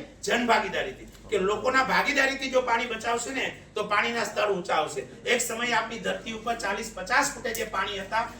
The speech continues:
એ પાણી અત્યારે હજાર, બે હજાર, ત્રણ હજાર ફૂટે વહી ગયા છે. એ પાણી ઉપર લઈ આવવાનો એકમાત્ર વિકલ્પ હોય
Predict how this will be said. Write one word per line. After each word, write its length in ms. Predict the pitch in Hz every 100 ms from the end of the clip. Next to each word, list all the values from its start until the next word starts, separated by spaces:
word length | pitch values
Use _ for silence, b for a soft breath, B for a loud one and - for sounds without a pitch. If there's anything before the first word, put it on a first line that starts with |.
| B
એ 80 | 196
પાણી 340 | 190 240 233
અત્યારે 280 | 220 226 220
હજાર, 360 | 175 202 226 233
બે 100 | 202
હજાર, 300 | 190 220 254 - -
ત્રણ 180 | - 214
હજાર 300 | 185 220 262
ફૂટે 220 | - -
વહી 160 | 214 180
ગયા 180 | 180 175
છે. 420 | - - - -
એ 160 | - 269
પાણી 300 | 247 233 220
ઉપર 260 | 208 247
લઈ 140 | 233 226
આવવાનો 180 | 233
એકમાત્ર 540 | 208 269 - 220 214 208
વિકલ્પ 360 | 127 - -
હોય 180 | 180 214